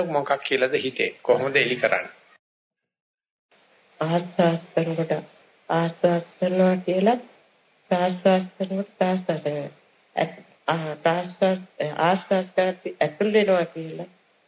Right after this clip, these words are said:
Speaker 2: ප්‍රාස්වාස් කරද්දී පිට වෙනවා කියලා.
Speaker 1: ඔව්, එතකොට ඇතුල් වෙනවයි පිට වෙනවයි කියන එක මොකක් වගේ උපමාවකින්ද? මොන වගේ
Speaker 2: ඔව්.
Speaker 1: රූපකයක් මාර්ගයෙන්ද? කොහොමද
Speaker 2: මට,
Speaker 1: මේ දැනීම කියන්නේ?
Speaker 2: මට ඒක දැනෙන්නේ ඇ-, පිට වෙනකොට නිකන්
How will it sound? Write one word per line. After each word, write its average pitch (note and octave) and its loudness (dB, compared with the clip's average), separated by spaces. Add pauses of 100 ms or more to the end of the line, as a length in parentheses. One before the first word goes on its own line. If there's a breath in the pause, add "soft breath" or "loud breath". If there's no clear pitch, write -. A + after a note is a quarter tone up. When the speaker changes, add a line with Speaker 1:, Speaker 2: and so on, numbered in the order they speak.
(180)
Speaker 2:
ප්‍රාස්වාස් F#3 2
කරද්දී F#3 -2 (580)
පිට F#3+ 0
වෙනවා D#3 4
කියලා. - -14 (680)
Speaker 1:
ඔව්, A#2+ 2
එතකොට B2 2
ඇතුල් A#2+ 0
වෙනවයි B2+ 2
පිට C#3 -8
වෙනවයි B2+ 0
කියන B2+ 2
එක C3 0 (1000 loud breath)
මොකක් A#2 -2
වගේ D3 4
උපමාවකින්ද? A2 -2
මොන A2+ -8
වගේ C#3+ 2
Speaker 2:
ඔව්. C#3 2
Speaker 1:
රූපකයක් C3+ 2
මාර්ගයෙන්ද? G#2 -2
කොහොමද A#2 -2
Speaker 2:
මට, E3 2
Speaker 1:
මේ G#3 6
දැනීම C#3+ 4
කියන්නේ? B2+ -2
Speaker 2:
මට D#3+ -2 (120)
ඒක G3+ 4 (120)
දැනෙන්නේ G3+ 4 (120)
ඇ-, D#3+ -2 (180)
පිට F#3 0
වෙනකොට A#3 4
නිකන් G#3+ 2